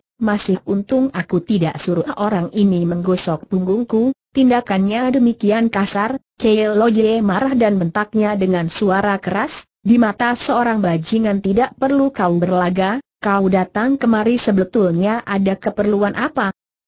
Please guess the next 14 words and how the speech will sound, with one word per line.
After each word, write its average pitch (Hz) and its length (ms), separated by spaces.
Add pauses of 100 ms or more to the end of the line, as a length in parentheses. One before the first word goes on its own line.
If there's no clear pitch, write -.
"Lekas 196 480
kau 165 240
jawab 185 480
dengan 185 320
terus 196 320
terang." 233 320
Hang 254 240
Xianima 185 560
kembali 202 560
tertawa 214 560
dan 190 240
kemudian 214 560
baru 214 320
berkata, 208 640